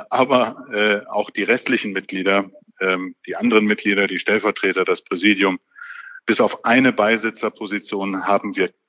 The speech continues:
keinerlei Streit innerhalb der Niedersachsen-Union, sondern eine große, große Geschlossenheit. Äh, und von daher haben wir uns entschieden, im Januar,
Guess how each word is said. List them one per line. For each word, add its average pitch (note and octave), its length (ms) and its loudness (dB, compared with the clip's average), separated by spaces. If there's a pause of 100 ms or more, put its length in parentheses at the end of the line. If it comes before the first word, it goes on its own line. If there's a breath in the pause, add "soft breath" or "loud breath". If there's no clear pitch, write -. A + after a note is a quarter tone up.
(100)
keinerlei G2 880 2 (400 soft breath)
Streit F#2 560 -2
innerhalb F2 400 -6
der E2+ 100 -8
Niedersachsen-Union, F2 1120 -2
sondern F2+ 320 0
eine E2+ 240 -4 (140)
große, G#2+ 460 6
große F2+ 420 -2
Geschlossenheit. F2+ 640 -6 (920 loud breath)
Äh, F#2+ 200 4
und G2+ 260 -2
von G#2 180 0
daher G#2 340 6
haben G2+ 180 0
wir F#2+ 120 2
uns F#2 200 -6
entschieden, G#2 880 -6
im C#3+ 200 2
Januar, G#2 540 2